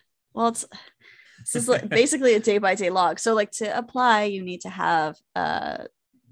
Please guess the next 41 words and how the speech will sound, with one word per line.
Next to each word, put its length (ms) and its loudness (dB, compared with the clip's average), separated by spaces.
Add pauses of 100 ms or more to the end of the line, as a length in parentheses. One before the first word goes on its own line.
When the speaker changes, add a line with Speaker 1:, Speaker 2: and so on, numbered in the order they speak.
(160)
Speaker 1:
a 40 -6
teachable 540 -6
subject 640 -6
that 100 -12
you've 200 -10
taken 380 -4
a 80 -4
number 240 -4
of 120 -10
courses 440 -8
in, 240 -12 (340)
in 100 -8
university. 760 -4
And 100 -4
I, 220 -6 (560)
I 120 -4
didn't 280 -4
plan 640 -4 (140)
ahead 280 -8
this 180 -12 (140)
much, 420 -8
so 200 -10
I 120 -6
don't 140 -6
have 100 -8
any 140 -8
of 80 -16
those 260 -14
things. 320 -12 (460)
So 160 -10
now 160 0
I'm 80 0
doing 240 -6
them. 160 -12 (460)
So 160 -12
I'm 80 -6
Speaker 2:
Well, 100 0
Speaker 1:
learning 120 -2
Speaker 2:
that's 60 -10
Speaker 1:
French. 200 -4
Speaker 2:
cool. 260 -6